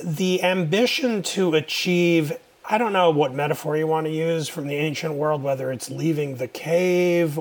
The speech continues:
or climbing up on Mount Olympus or being on Scipio's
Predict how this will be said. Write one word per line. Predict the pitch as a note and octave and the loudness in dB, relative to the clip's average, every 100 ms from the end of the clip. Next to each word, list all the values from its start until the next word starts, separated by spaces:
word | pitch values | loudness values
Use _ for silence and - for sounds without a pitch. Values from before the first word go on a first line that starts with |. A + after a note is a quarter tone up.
| - | -4
or | C#3 C3 B2 B2 - | -4 -2 -2 -4 -6
climbing | - D3 C#3+ C3+ | -6 -4 -4 -4
up | C#3 D3 | -4 -2
on | B2+ B2 | -4 -4
Mount | B2+ B2+ A2+ | -6 -6 -8
Olympus | B2 C#3+ F#3+ - F3+ E3 D3+ - | -6 -2 -2 0 2 4 2 -6
or | C3 A#2 A#2 - - - - - | -4 -6 -8 -12 -18 -18 -20 -14
being | C3+ B2+ B2+ | -6 -4 -2
on | B2+ A#2+ | -4 -2
Scipio's | - - F3 D#3+ C#3+ C3 B2+ | -4 -2 -2 2 4 4 2